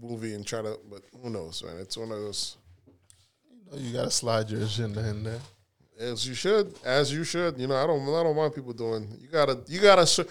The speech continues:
Speaker 1: if you don't serve your people, who will? <laughs> You gotta serve your people. But I gotta see if it's worth watching 'cause, you know, they said no black movie is above scrutiny, and I know some people said they t-,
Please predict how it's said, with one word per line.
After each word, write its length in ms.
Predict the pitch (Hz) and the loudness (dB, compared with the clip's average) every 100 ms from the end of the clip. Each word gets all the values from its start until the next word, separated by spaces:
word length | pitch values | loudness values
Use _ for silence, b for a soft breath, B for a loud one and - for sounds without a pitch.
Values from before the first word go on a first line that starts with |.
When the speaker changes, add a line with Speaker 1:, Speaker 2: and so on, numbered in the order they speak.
| B B | B B
Speaker 1:
if 140 | 139 156 | 4 8
you 60 | |
don't 200 | 262 226 | 12 12
serve 220 | - 202 | 12 10
your 100 | 180 | 8
people, 260 | 175 190 156 | 4 2 4
who 140 | 160 | 6
will? 260 | 147 104 - | 6 6 2
<laughs> 880 | _ _ _ _ _ 151 - - - | _ _ _ _ _ -20 -20 -16 -2
You 100 | 185 - | 2 6
gotta 320 | 392 - - | 8 6 4
serve 280 | - 147 131 | 2 2 2
your 100 | 123 | -2
people. 400 | 127 120 113 - b b b b | -4 -4 -6 -8 b b b b
But 100 | 127 | 4
I 100 | 139 | 6
gotta 220 | 160 151 | 8 8
see 180 | 147 147 | 6 4
if 120 | 139 131 | 2 0
it's 140 | - | 0
worth 200 | 131 117 | 0 2
watching 360 | 123 120 117 117 | 2 2 0 -2
'cause, 200 | 117 104 | -4 -2
you 80 | 123 | 0
know, 120 | 120 | 2
they 100 | 120 | 2
said 180 | 123 113 | 0 0
no 140 | 127 | 0
black 280 | 123 123 110 | 2 2 2
movie 320 | 117 117 113 | 0 -2 -4
is 140 | 107 107 | -6 -6
above 320 | 101 110 104 | -4 -4 -2
scrutiny, 440 | - 127 95 107 | -2 -4 -4 -6
and 100 | 104 | -4
I 40 | 113 | -2
know 80 | |
some 160 | 110 117 | -4 -6
people 180 | 117 113 | -10 -10
said 140 | 107 | -10
they 80 | 98 | -10
t-, 180 | - | -12